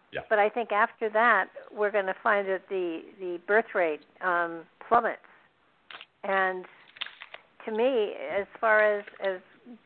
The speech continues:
Speaker 2: governments and organizations and everything, it feels like there is such a battle going on, on a dimensional
Speaker 1: Mm.
Speaker 2: level that, that, you know,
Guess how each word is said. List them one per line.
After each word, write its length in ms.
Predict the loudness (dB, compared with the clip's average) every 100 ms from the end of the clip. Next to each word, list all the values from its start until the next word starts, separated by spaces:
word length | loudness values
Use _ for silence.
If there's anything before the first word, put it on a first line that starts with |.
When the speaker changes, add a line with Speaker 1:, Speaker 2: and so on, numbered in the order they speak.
| 2
Speaker 2:
governments 460 | 4 4 2 -4 -6
and 100 | -8
organizations 920 | 0 2 2 -4 -2 -2 -2 -6 -8 -8
and 140 | -6
everything, 380 | -4 -6 -6 -10 -12 -16 -2
it 140 | -2 -2
feels 280 | 0 0 2
like 240 | 0 -2 0
there 180 | 0 0
is 180 | -2 -4 -4
such 160 | -4 -4 -6
a 80 | -6 -2
battle 400 | 2 4 4 0
going 440 | 0 0 0 0 -2
on, 440 | 0 2 0 -2 -12 -20 -20 _
on 400 | 0 2 2 0 -8
a 80 | -8
dimensional 720 | -4 -2 -2 -2 -4 -2 0
Speaker 1:
Mm. 40 |
Speaker 2:
level 300 | 2 4 2
that, 220 | 0 -4 -4 -6
that, 160 | -4
you 100 | -2
know, 240 | -2 -2